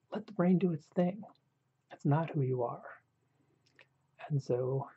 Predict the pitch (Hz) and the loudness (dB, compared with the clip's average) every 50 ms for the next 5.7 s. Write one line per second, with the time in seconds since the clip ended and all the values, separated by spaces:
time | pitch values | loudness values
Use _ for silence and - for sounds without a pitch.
0 | _ _ _ _ _ - 151 170 175 151 143 143 135 143 143 - - - - - | _ _ _ _ _ -4 0 4 4 4 6 4 4 2 0 -2 -6 -14 -20 -20
1 | _ _ _ _ _ _ - 139 - - - 131 127 127 131 147 143 - - _ | _ _ _ _ _ _ -4 -4 -2 0 0 0 0 0 -2 -2 -4 -8 -14 _
2 | _ _ _ _ - - 139 135 - - - 151 143 139 - - - 135 135 139 | _ _ _ _ -6 -4 -4 -4 -6 -4 0 2 2 2 2 0 0 0 0 0
3 | 139 143 175 190 - _ _ _ _ _ _ _ _ _ _ - 123 127 120 120 | -2 -2 -4 -6 -8 _ _ _ _ _ _ _ _ _ _ -4 -2 0 0 -2
4 | 120 120 131 151 196 208 - - _ _ _ _ _ _ _ _ _ _ 147 131 | -2 -4 -6 -8 -10 -12 -16 -20 _ _ _ _ _ _ _ _ _ _ -2 0
5 | 131 135 131 131 135 143 - - 131 123 120 - 135 - | 2 2 2 2 2 0 0 -2 -4 -4 -2 -4 -4 -4